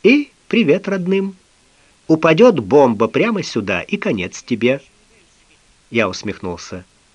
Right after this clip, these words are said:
"А тебе? Ты что, по своему везению опять уцелеешь?"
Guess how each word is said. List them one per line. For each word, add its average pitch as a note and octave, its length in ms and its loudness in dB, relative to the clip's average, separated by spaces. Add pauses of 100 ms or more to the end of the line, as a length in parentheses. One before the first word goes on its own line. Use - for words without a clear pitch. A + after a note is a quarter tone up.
(300)
"А F#2 100 -12
тебе? B2+ 480 -2 (1500)
Ты - 100 2
что, F#2 420 0 (640)
по C3 80 -4
своему C3+ 440 4
везению F3+ 520 4
опять F#3 300 -4
уцелеешь?" A3+ 680 -2